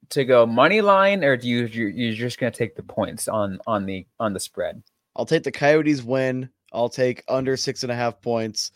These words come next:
Speaker 2: and I will take Michael Kesselring anytime point score.
Speaker 1: Okay. Okay. Um, let's see if there's anything else, a-, any other, uh,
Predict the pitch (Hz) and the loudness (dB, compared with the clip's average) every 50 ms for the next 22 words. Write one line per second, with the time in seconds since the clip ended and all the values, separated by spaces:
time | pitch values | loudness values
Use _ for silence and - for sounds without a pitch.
0 | _ _ _ _ _ - 101 107 107 104 113 117 101 113 117 95 - - 120 113 | _ _ _ _ _ -10 -8 -4 -2 0 0 0 0 -2 -6 -6 -4 -2 0 0
1 | 113 110 - - - 107 117 120 113 117 117 - - 120 110 - - 110 104 104 | 0 0 -4 -10 -8 -4 -4 -4 -4 -4 -6 -6 -4 -6 -6 -4 -6 -6 -6 -6
2 | 104 104 104 98 98 101 101 98 - - 107 101 98 98 98 92 - - 98 92 | -6 -6 -6 -6 -6 -6 -8 -8 -8 -8 -6 -6 -6 -8 -10 -10 -8 -8 -8 -8
3 | 92 - - - 90 85 87 92 92 - _ _ _ - - - - - _ _ | -8 -10 -10 -8 -8 -8 -6 -8 -10 -12 _ _ _ -20 -20 -20 -20 -20 _ _
4 | _ _ _ _ _ _ _ _ _ _ - 80 80 - _ _ _ _ _ _ | _ _ _ _ _ _ _ _ _ _ -20 -20 -20 -20 _ _ _ _ _ _
5 | _ _ _ - - _ _ _ _ _ _ _ _ _ _ _ _ _ _ _ | _ _ _ -20 -20 _ _ _ _ _ _ _ _ _ _ _ _ _ _ _
6 | _ _ _ _ _ - - 131 139 - 135 135 156 - _ _ _ _ _ _ | _ _ _ _ _ -4 -4 -2 0 2 2 0 0 -2 _ _ _ _ _ _
7 | _ _ _ _ _ _ - 123 131 - 135 117 120 139 139 - _ _ _ _ | _ _ _ _ _ _ -6 -6 -4 -2 -2 -2 -2 -2 -6 -12 _ _ _ _
8 | _ _ - 107 - _ - 113 113 113 113 110 107 110 113 113 113 113 123 135 | _ _ -18 -18 -18 _ -6 -2 0 2 2 4 2 2 0 -2 -4 -6 -8 -6
9 | - 165 147 131 127 123 113 117 113 110 120 113 107 101 101 104 110 - _ - | -4 -4 -4 -4 -2 -2 -2 -2 -4 -4 -4 -4 -2 -2 -2 -4 -4 -8 _ -8
10 | - 107 - - 117 117 113 113 117 113 110 113 107 107 104 101 101 101 98 98 | -8 -6 -4 -2 -2 2 2 2 2 2 4 4 4 6 6 6 6 6 6 6
11 | 98 92 92 92 98 | 4 4 2 0 -2